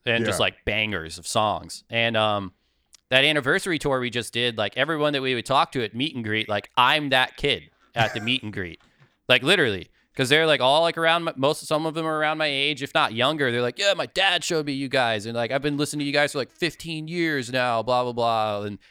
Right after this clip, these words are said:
Speaker 1: that's the album that got me into metal," et cetera, that kind of stuff. And, like, uh, you know, um, if the listeners didn't know, like, Jason, the drummer, had to go home,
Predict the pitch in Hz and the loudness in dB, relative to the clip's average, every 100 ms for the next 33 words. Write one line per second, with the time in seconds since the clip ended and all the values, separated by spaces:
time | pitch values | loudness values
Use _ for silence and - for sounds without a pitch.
0 | _ 147 151 160 135 139 139 131 117 - | _ 0 2 0 2 2 2 -2 -4 2
1 | 147 139 131 127 123 117 139 127 113 101 | 2 2 0 -2 0 2 2 2 0 -2
2 | 92 101 - 110 104 98 92 110 - 113 | -6 -6 -2 0 0 -2 -4 -4 -2 -4
3 | 98 - 98 85 - 123 113 107 101 _ | -4 -4 -4 -6 -10 -2 0 0 -2 _
4 | _ _ _ _ 123 113 110 _ _ 135 | _ _ _ _ 2 2 0 _ _ 2
5 | 123 120 113 98 _ - - 143 139 143 | 4 2 0 -4 _ -8 2 4 4 2
6 | 151 143 143 127 - _ 131 - _ 135 | 4 4 2 -2 -8 _ -8 -8 _ 2
7 | 135 131 120 151 147 135 143 135 127 117 | 4 2 0 -2 -2 -2 0 0 2 2
8 | 135 147 135 117 127 131 131 117 110 110 | 2 2 0 -2 0 2 2 0 0 -2
9 | 101 127 120 110 | 0 0 0 -2